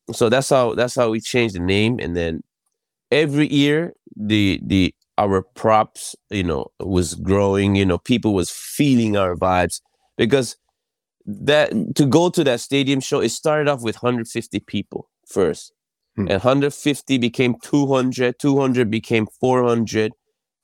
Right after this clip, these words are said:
Speaker 1: eight hundred. And now we start reach, like, thousand people venue.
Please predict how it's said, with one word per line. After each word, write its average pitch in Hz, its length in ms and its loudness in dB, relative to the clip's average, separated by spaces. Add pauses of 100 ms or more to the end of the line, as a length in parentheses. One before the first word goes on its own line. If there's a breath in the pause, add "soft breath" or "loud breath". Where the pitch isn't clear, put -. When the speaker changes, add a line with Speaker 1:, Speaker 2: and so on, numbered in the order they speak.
(200)
Speaker 1:
eight 127 200 2
hundred. 110 600 0 (300)
And 104 120 2
now 139 160 4
we 131 120 0
start 120 320 0
reach, 123 200 -2
like, 98 220 -2
thousand 127 520 0
people 123 280 -2
venue. 117 460 0